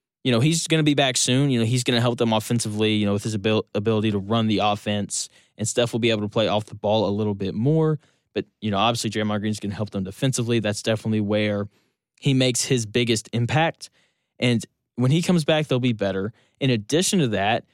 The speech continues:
Jonathan Kuminga has shown promise of being a guy who can give you playoff minutes, so they've added depth there. James Wiseman is hopefully gonna be able to play by the end of the year when they add him back. That's a whole hu-,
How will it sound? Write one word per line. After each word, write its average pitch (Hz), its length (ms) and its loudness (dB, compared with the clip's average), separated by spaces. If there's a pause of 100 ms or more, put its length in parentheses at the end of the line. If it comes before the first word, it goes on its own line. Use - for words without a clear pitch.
(140)
Jonathan 156 380 2
Kuminga 135 600 2
has 113 120 -4
shown 117 240 0
promise 131 600 0
of 107 260 0
being 120 240 2
a 110 40 0
guy 110 320 0
who 117 120 0
can 107 220 -2
give 120 240 -2
you 123 120 2
playoff 117 460 0
minutes, 113 300 0
so 117 100 0
they've 110 220 0
added 113 280 -2
depth 113 280 -2
there. 117 440 0 (320)
James 127 280 0
Wiseman 123 420 0
is 123 120 0
hopefully 156 540 -2
gonna 151 180 0
be 151 120 2
able 151 160 -2
to 143 60 -2
play 151 240 0
by 143 140 0
the 135 120 0
end 143 100 2
of 139 80 0
the 135 60 -2
year 131 240 0
when 113 160 0
they 120 200 2
add 107 120 0
him 135 220 -2
back. 135 340 -2 (320)
That's 117 160 -2
a - 60 -4
whole 120 180 2
hu-, 139 300 -2